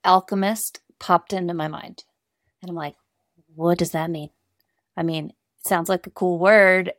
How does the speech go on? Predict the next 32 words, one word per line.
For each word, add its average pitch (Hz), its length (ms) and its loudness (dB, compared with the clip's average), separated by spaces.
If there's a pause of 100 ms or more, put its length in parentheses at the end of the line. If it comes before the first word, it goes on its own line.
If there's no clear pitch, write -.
and 175 300 0
I 151 60 -4
kinda 277 460 -2
know 190 120 -2
what 180 120 2
it - 80 -4
means, 175 440 -6
but, - 180 0
like, 156 200 -2
what 180 380 0
does 165 200 -4
it - 80 -10
mean? 160 400 -14 (880)
Why 175 320 2
is 170 100 -2
that - 220 0
coming 170 320 -8
to 175 100 -14
me? 170 320 -8 (800)
What - 160 -8
the 85 80 -4
heck? - 300 -8 (800)
And 185 140 -2
I 180 60 0
thought 214 240 8
about 165 260 6
it 196 220 0
for 196 120 -8
a 190 60 -4
couple 196 300 -2
of 196 80 2
days, 160 480 -6